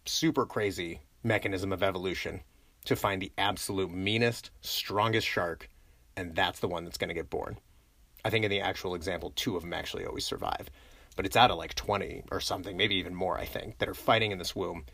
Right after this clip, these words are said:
all against each other, all cousins, you know, or,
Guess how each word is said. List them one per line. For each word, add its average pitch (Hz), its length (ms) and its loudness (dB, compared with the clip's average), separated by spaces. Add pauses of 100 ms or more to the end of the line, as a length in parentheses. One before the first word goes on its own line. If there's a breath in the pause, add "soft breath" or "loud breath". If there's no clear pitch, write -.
(480 loud breath)
all 123 200 6
against 98 340 2
each - 160 0
other, 90 220 0
all 143 140 10
cousins, 95 580 2
you 123 80 -2
know, - 80 -6
or, 90 220 0